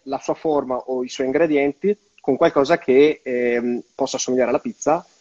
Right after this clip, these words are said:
abbia un gusto simile alla pizza, ma in qualche modo non sia pizza, ok? Non abbia i, i nutrienti della pizza, eh, diciamo, mm, i valori nutrizionali della pizza.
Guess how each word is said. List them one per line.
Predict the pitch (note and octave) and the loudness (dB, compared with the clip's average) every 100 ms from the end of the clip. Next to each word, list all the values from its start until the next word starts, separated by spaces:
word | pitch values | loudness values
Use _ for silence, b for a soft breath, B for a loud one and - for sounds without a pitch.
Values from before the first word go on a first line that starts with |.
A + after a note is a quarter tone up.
| _ | _
abbia | B2+ B2 | 4 6
un | A#2+ | 6
gusto | B2 B2+ | 4 2
simile | - C3 | 4 4
alla | B2+ | 4
pizza, | C#3 B2 - D#3 b b - | 2 0 0 -2 b b 0
ma | C3 | 2
in | |
qualche | B2 C3 C3 | 4 4 4
modo | B2+ D3 | 6 6
non | D3+ A#2 A2 | 6 4 -2
sia | - A2 | -6 0
pizza, | D3 C#3 - G#2+ | 0 0 -4 -6
ok? | A2 | 0
Non | B2+ A#2 A#2 | 2 4 2
abbia | A#2+ B2+ A2 b b _ | 4 6 6 b b _
i, | B2+ A#2+ A#2 A2+ | 2 4 6 4
i | A#2+ | 2
nutrienti | A#2+ C3+ B2 A#2+ | 2 4 4 2
della | A#2+ | 2
pizza, | D3 D3 - A2+ - - | 4 2 0 -6 -6 -2
eh, | A2 F#2 G2+ F#2 | 2 2 2 0
diciamo, | F2 - G#2 G#2 G2+ - - | -4 -6 -2 0 -2 -6 -8
mm, | A2+ G#2 G2+ G2+ | -4 -2 -2 -2
i | A2+ | 2
valori | A2+ A#2 | 4 6
nutrizionali | A#2 G2 - A#2 A2 | 4 0 0 2 4
della | A2 | 4
pizza. | B2 - G#2 | 2 0 -4